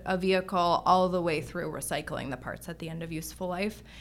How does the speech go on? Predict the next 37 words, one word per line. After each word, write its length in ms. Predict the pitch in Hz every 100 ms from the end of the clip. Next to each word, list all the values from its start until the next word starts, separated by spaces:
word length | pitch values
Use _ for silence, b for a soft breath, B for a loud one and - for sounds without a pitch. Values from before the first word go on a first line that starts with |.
| B B -
And 100 | 190
it's 140 | 190
pretty 240 | - 330
clear 280 | 262 202 180
that 200 | 175 156
an 60 | 170
electric 400 | 135 117 - 165
car 220 | 170 175
is 180 | 170 170
better 500 | 156 131 165 175 180
than 160 | 196 180
a 80 | 180
gasoline-fired 1200 | 160 156 - 165 160 165 160 - 175 160 156
car, 480 | - 175 165 214 240 -
um, 320 | 180 175 180
and 120 | - 190
that's 220 | 202 -
really 460 | 180 185 214 208 196
due 360 | 170 170 165 165
to 540 | 165 185 170 156 151 B B B
the 100 | 190
fuel 320 | 190 208 190
that 140 | 180 -
you're 100 | 160
putting 240 | 196 156
into 220 | 143 165 -
the 80 |
vehicle 500 | 127 101 90 - 165 165 -
during 320 | 147 - 139
its 240 | 98 -
useful 400 | 156 - - 98
life. 360 | 50 - - - B B B B B -
Um, 320 | 185 170 165 202 -
so 340 | - 220 196
manufacturing 680 | 175 220 226 220 202 - 208
a 60 | 196
battery 480 | 180 180 190 202